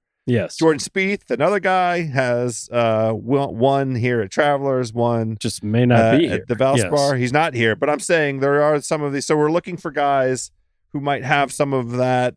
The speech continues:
Speaker 2: in their resume, some of
Speaker 1: Yeah.
Speaker 2: some successes am-, amongst those things. Um, let me hear as we sort of enter this.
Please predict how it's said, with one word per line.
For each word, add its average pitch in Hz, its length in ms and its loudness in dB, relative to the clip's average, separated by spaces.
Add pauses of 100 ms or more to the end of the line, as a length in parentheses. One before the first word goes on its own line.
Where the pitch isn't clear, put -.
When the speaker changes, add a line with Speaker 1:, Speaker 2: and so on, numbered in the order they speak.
(140)
Speaker 2:
in 131 100 0
their 120 160 2
resume, 101 760 -4
some 127 200 -2
of 127 120 4
Speaker 1:
Yeah. 131 120 2
Speaker 2:
some 127 180 0
successes 120 580 -2
am-, 110 220 0
amongst 113 420 0
those 98 280 -2
things. 101 500 -4 (500)
Um, 120 600 2 (260)
let 151 140 -2
me 190 100 -2
hear 143 800 -2 (260)
as 123 160 -4
we 135 80 0
sort 127 260 -2
of 117 160 -2
enter 131 400 -2
this. 104 480 -2